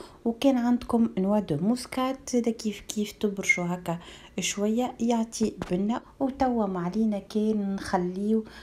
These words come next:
الخليط متاعنا يطيب في راحه راحته حتى لين مطعم الفرينه ما يقعدش بالكليكه، والكل هكا البنات تتمازج مع بعضها، وفي الاخر بكليكه نتحصلوا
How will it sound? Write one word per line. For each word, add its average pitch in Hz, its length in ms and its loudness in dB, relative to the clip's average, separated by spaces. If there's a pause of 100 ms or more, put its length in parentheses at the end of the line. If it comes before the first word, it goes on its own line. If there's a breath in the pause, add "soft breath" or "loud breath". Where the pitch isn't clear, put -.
(220 loud breath)
الخليط 190 460 0
متاعنا 190 580 -2 (140)
يطيب 208 500 -2
في 151 200 -6
راحه 170 540 -4
راحته 165 420 -2 (320 loud breath)
حتى - 580 -2
لين 196 380 -4 (100)
مطعم 180 420 -4
الفرينه 180 500 -2
ما 165 100 -2
يقعدش 165 420 -6
بالكليكه، 208 760 -4 (520 loud breath)
والكل 180 1120 0
هكا 196 320 -4
البنات 180 560 -2
تتمازج 180 600 -2
مع 160 240 -4
بعضها، 214 520 -2 (480 loud breath)
وفي - 120 -8
الاخر 202 560 -2
بكليكه 226 1200 0 (420 loud breath)
نتحصلوا 214 720 -2